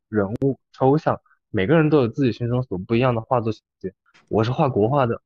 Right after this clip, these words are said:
我很多时候反而没有，就是那么能够体会以前那种国画场景。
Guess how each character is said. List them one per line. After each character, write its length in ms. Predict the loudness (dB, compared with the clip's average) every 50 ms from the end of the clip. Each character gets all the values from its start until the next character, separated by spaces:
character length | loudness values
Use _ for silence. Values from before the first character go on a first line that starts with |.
| _ _ _ _ _ _ _ _
我 120 | -2 -2
很 280 | 0 0 -2 -2 0 2
多 100 | 2 0
时 160 | 0 0 0
候 100 | 0 0
反 160 | 2 0 0
而 120 | 0 0 0
没 100 | 0 0
有， 220 | 2 2 2 2 0 -4 _ _ -20 _ _ _ _ _ _ _ _ _ _ -6
就 60 | -2
是 80 | -2 -2 -2 0 2
那 100 | 2 4
么 100 | 4 4
能 140 | 2 2
够 140 | 2 0 0 0
体 260 | -4 -6 -4 -2 0
会 260 | 4 4 4 4 4
以 60 | 0
前 200 | -2 -4 -4 -2
那 140 | 0 -2 0
种 220 | 0 -2 -4 -4 -8
国 140 | _ -6 -2
画 160 | -2 -2 -2
场 360 | -4 -8 -12 -12 -10 -10 -10
景。 100 | -12 -14